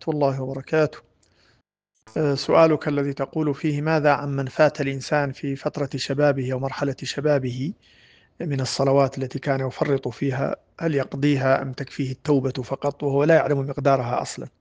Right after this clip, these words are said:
الذي عليه عامة أهل العلم، جمهور أهل العلم من السلف والخلف، أنه يقضي على حسب طاقته ويجتهد في ذلك حتى يغلب على ظنه أنه قد أبرأ ذمته.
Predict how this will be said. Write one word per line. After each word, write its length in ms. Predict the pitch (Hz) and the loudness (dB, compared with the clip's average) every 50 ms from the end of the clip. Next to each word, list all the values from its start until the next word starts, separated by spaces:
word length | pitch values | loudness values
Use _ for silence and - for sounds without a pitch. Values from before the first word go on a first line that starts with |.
| _ _ _ _ _ _ _ _ _ _ _ _ _ _ _ _ - | _ _ _ _ _ _ _ _ _ _ _ _ _ _ _ _ 4
الذي 200 | 156 160 165 170 | 6 8 8 8
عليه 340 | 147 180 185 180 165 160 | 8 8 8 8 8 6
عامة 380 | 151 156 185 185 175 165 156 143 - | 6 6 6 6 6 6 2 2 2
أهل 160 | 143 139 127 | 2 2 2
العلم، 280 | 135 - 147 143 123 123 | 0 -2 -2 -2 -2 -2
جمهور 580 | 131 135 131 131 131 147 160 156 143 139 - 143 | -4 -4 -2 -2 2 2 4 4 4 4 2 0
أهل 80 | 127 | 0
العلم 260 | 131 120 - 147 147 | 0 0 0 0 2
من 180 | 139 131 123 127 | 2 0 0 -2
السلف 440 | 127 - - - 156 147 123 - - | -4 -4 0 2 2 2 2 0 -4
والخلف، 520 | 139 131 - - 175 170 170 - - - - - _ _ 175 | -6 -6 -2 2 4 4 4 4 0 -10 -20 -20 _ _ -4
أنه 480 | 156 143 139 135 143 160 175 185 349 - _ _ _ - _ _ _ _ | -2 0 0 2 4 4 4 4 2 -2 _ _ _ -20 _ _ _ _
يقضي 420 | 139 143 135 139 - 135 147 143 - - - | 2 2 4 2 0 -6 -4 -4 -4 -4 -2
على 200 | 156 139 139 139 | 0 2 2 2
حسب 360 | - - 156 - 180 170 175 | 0 -2 0 0 4 4 4
طاقته 640 | 170 - 139 139 - 147 - - 131 117 123 127 139 | 4 4 2 2 2 -2 -2 -2 -6 -4 -2 -2 0
ويجتهد 580 | 143 147 156 165 156 - - 147 131 131 123 | 2 4 6 6 6 4 2 2 2 2 2
في 180 | - - 139 131 | 0 0 2 4
ذلك 480 | 135 143 139 131 139 - - - - _ _ _ _ _ _ _ _ - _ _ _ _ _ | 6 6 6 6 4 0 -4 -12 -20 _ _ _ _ _ _ _ _ -20 _ _ _ _ _
حتى 380 | - - 156 - - 151 139 143 | 0 0 0 4 6 6 8 8
يغلب 340 | 160 156 143 143 143 131 135 | 8 8 6 4 4 2 2
على 200 | 127 139 139 139 | 2 2 2 2
ظنه 500 | 135 143 160 156 151 147 139 147 165 156 | 4 4 2 4 4 2 2 4 2 2
أنه 240 | 139 139 139 143 | 4 2 2 2
قد 200 | 143 - 143 - | 2 2 0 0
أبرأ 380 | - - 147 143 147 156 - 175 | 2 2 4 6 6 8 6 6
ذمته. 400 | 139 131 120 123 127 113 - - | 4 4 0 -2 -4 -8 -12 -16